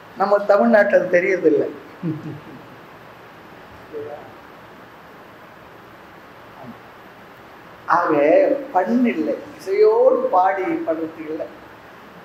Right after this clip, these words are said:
தாய்மலர் ஒரு இடத்துல சொல்றார், "பண்மாலை திரள் இருக்க தமை உணர்ந்தோர் பாமாலைக்கே நீதான் பட்சம்" என்று நன்மாலையா எடுத்து சொன்னார் நல்லோர்.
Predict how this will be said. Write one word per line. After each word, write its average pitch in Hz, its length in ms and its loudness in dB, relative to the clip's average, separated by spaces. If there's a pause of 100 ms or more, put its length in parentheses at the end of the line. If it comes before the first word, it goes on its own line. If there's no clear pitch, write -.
தாய்மலர் 180 360 2
ஒரு 165 140 0
இடத்துல - 280 -4
சொல்றார், 147 240 2 (220)
"பண்மாலை 220 800 0
திரள் 233 280 4
இருக்க 233 520 2 (1120)
தமை 226 320 4
உணர்ந்தோர் 226 680 0
பாமாலைக்கே 233 920 4
நீதான் 208 420 0
பட்சம்" 214 380 2
என்று 208 680 0 (240)
நன்மாலையா 233 920 4
எடுத்து 240 380 -2
சொன்னார் 240 640 4
நல்லோர். - 400 0